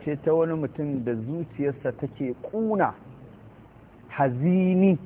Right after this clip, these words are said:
yana cikin baƙin ciki. To, abin da nake cewa kenan. Laqad tukhrijul hajatu ya umma malikin kara'ima min raddin.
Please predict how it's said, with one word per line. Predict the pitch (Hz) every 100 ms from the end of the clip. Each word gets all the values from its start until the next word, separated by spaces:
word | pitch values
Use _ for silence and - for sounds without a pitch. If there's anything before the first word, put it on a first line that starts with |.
| - - - - - -
yana | 139 170 151 131 -
cikin | 147 - 175 156
baƙin | 180 185 180 -
ciki. | 170 - 113 - - - - - - - - - - - - - - - -
To, |
abin | 131 156
da | 143
nake | 139 127 117
cewa | 120 117
kenan. | 110 98 95 - - - - - 120
Laqad | 143 202 - -
tukhrijul | 214 185 175 151 147
hajatu | - 143 143 135 147 143 131
ya | 127 135 -
umma | 147 147 131
malikin | 131 131 131 135 135 110
kara'ima | 117 110 120 127 120
min | 107 104
raddin. | 104 98 95